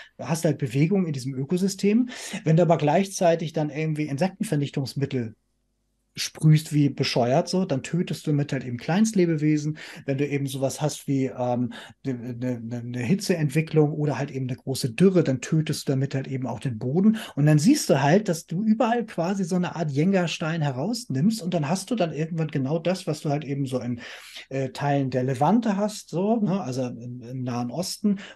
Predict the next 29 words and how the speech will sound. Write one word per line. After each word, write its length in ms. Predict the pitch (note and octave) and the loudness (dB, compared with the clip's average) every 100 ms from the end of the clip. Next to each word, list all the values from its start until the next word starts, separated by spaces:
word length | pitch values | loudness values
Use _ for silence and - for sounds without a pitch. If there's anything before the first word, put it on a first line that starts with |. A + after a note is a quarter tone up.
| - | -2
wo 120 | C#3+ | 2
ja 220 | C#3+ C#3 | 4 2
auch 240 | C#3+ F3 D#3 | 0 0 2
man 240 | C#3+ C3 | 0 0
gesehen 320 | C#3+ C3 D#3+ | -4 0 0
hat, 80 | D#3+ | 0
okay, 220 | B2+ - | -2 0
hier 160 | C#3+ A#2+ | 2 2
gab's 260 | D3+ - | 0 -2
mal 160 | C#3+ A#2+ | -4 -2
Vegetation, 640 | C#3 C3+ C3 - A3 F#3 | -4 -4 -6 -2 2 2
aber 140 | A#2+ B2 | 2 -2
da 120 | B2+ | -2
wachsen 240 | D#3 - | -4 -2
dann 140 | C#3 C3 | -2 -2
auch 100 | A2+ | -6
so 140 | - | -8
zwei 340 | - C3+ B2+ | -6 -2 -2
Gräser 500 | C3 A#2+ C#3+ F#3 A3 | -2 -2 0 4 2
und 120 | C#3+ C3+ | 2 -4
da 80 | |
gibt's 160 | C3+ - | -6 -6
dann 100 | C3 | -6
so 80 | B2 | -6
fünf 260 | - D#3+ | -2 -2
Insekten 380 | C3+ B2 D3+ - | -2 -4 -4 -4
und 80 | D3 | -4
das 160 | C3+ D#3 | -4 -2
war's. 420 | F3+ G2+ - | -2 -2 -6